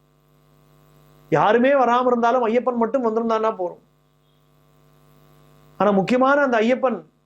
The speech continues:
இல்லாமல் இத்தனை பேரும் கூப்பிட்டு இத்தனை பேரும் ப-, படாடோபம் பண்ணி பிரயோஜனம் இல்லையே. அப்ப அந்த ஆத்மார்த்தமான பக்தியை, பரிபூர்ணமான சரணாகதியை தான் ஐயப்பன் கேட்கறான். அந்த பக்தியோடையும் சிரத்தையோடையும் நம்ம சக்திக்கு என்ன இருக்கோ அந்த சக்திக்கு உட்பட்டு பண்ணக்கூடிய பூஜையை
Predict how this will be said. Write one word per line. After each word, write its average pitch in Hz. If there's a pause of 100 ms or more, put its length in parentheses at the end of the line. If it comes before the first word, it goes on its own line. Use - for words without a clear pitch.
(160)
இல்லாமல் 240
இத்தனை 240
பேரும் 254
கூப்பிட்டு 226
இத்தனை 233
பேரும் 233
ப-, 202 (280)
படாடோபம் 233
பண்ணி 220
பிரயோஜனம் 196
இல்லையே. 165 (540)
அப்ப 180
அந்த 185
ஆத்மார்த்தமான 240
பக்தியை, 196 (840)
பரிபூர்ணமான 247
சரணாகதியை 220
தான் 220
ஐயப்பன் 190
கேட்கறான். 165 (680)
அந்த 208 (180)
பக்தியோடையும் 262
சிரத்தையோடையும் 220
நம்ம 190
சக்திக்கு 196
என்ன 220
இருக்கோ 202
அந்த 185
சக்திக்கு 190
உட்பட்டு 233
பண்ணக்கூடிய 208
பூஜையை 190